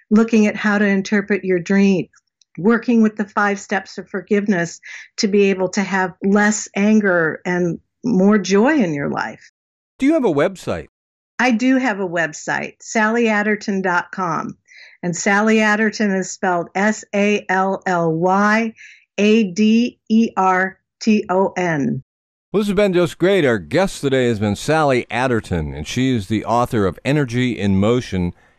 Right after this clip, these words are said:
Speaker 2: Evolution, Revolution, and the Human Condition. Sally, thanks very much for being with us today.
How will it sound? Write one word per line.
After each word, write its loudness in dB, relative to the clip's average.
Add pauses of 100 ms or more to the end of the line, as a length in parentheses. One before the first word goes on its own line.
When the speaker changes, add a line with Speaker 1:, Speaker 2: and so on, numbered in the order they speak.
(200)
Speaker 2:
Evolution, 0
Revolution, 0
and -4
the 0
Human 0
Condition. -6 (400)
Sally, 0
thanks -2
very -2
much -2
for -12
being 0
with 2
us -8
today. -8